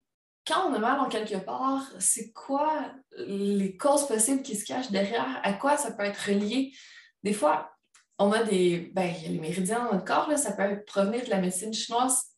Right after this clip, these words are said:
c'est ce genre de choses, mais je sais pas d'où ça lui vient exactement, mais c'est vraiment intéressant. Tu sais, disons, moi, j'ai des problèmes au genou,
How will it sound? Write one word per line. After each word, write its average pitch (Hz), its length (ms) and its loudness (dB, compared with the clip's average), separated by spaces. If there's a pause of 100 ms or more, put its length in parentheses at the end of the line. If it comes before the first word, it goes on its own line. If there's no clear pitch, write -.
c'est - 580 -4 (360)
ce - 120 -2
genre 208 200 4
de 202 60 4
choses, 302 260 4
mais 190 340 0 (300)
je 190 140 -2
sais 208 180 0
pas 359 140 0
d'où 277 500 4 (640)
ça 202 240 2
lui 202 220 2
vient 240 280 0
exactement, 202 640 0
mais 220 440 -2 (680)
c'est - 300 -2
vraiment 202 280 -2
intéressant. 180 560 -4
Tu 247 100 -12
sais, 247 120 -10
disons, 277 360 -4
moi, 262 140 -6
j'ai 220 160 -4
des 202 140 0
problèmes 262 400 0
au 240 60 0
genou, 233 380 0